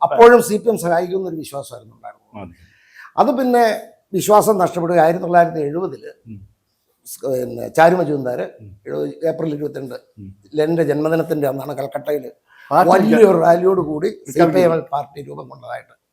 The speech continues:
Speaker 2: പ്രഖ്യാപിക്കുന്നു.
Speaker 1: അത് ഇന്ന് അവിടുന്ന്, ഇവിടുന്ന് കേരളത്തിൽ നിന്ന് ഒത്തിരി സഖാക്കൾ പോയി.
Speaker 2: അല്ല, ഈ ചാരു മജുംദാറാണ് അതിന്റെ ഒക്കെ ഇന്ത്യയിലെ പ്രധാനപ്പെട്ട നേതാവ്.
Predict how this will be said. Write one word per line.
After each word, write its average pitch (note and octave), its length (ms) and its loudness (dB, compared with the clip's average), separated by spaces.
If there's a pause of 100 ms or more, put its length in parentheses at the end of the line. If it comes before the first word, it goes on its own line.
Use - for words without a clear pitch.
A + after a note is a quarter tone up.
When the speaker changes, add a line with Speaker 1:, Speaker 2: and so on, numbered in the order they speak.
Speaker 2:
പ്രഖ്യാപിക്കുന്നു. A#2 480 -6 (600)
Speaker 1:
അത് A#3 120 -4
ഇന്ന് B3+ 180 0
അവിടുന്ന്, A3 500 -2
ഇവിടുന്ന് G#3+ 380 -6
കേരളത്തിൽ G3 380 -4
നിന്ന് F#3+ 140 -8
ഒത്തിരി F#3 200 -14
സഖാക്കൾ E3+ 420 -4
പോയി. D#3 300 -8
Speaker 2:
അല്ല, G3 100 0
ഈ G3 120 0
ചാരു F#3 280 4
മജുംദാറാണ് F3 600 2
അതിന്റെ A#2 220 -8
ഒക്കെ A#2 140 -10
ഇന്ത്യയിലെ A#2+ 440 -8 (200)
പ്രധാനപ്പെട്ട B2 600 -10
നേതാവ്. F#2+ 180 -14